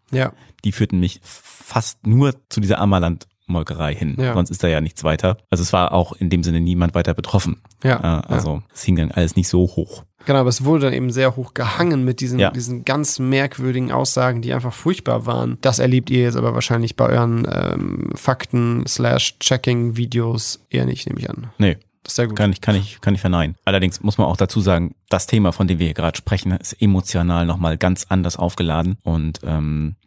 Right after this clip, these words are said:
Speaker 2: es ist ja auch nicht im luftleeren Raum, ja. Es ist ja generell gerade so eine Erregungshaltung da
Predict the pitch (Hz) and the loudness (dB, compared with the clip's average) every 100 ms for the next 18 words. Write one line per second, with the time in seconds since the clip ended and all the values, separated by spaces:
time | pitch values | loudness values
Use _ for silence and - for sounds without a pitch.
0 | - 98 101 - 90 98 95 98 - 87 | -4 -2 0 2 4 2 2 0 2 0
1 | 87 95 85 92 _ _ - 85 98 _ | 2 4 2 0 _ _ -8 -4 -4 _
2 | _ _ _ - 87 95 85 - _ _ | _ _ _ -10 -4 0 0 -2 _ _
3 | - 101 90 95 104 92 87 98 85 - | -2 2 4 4 2 0 0 0 -2 0
4 | 95 98 104 98 98 107 101 104 113 | -2 0 0 0 -2 0 2 2 2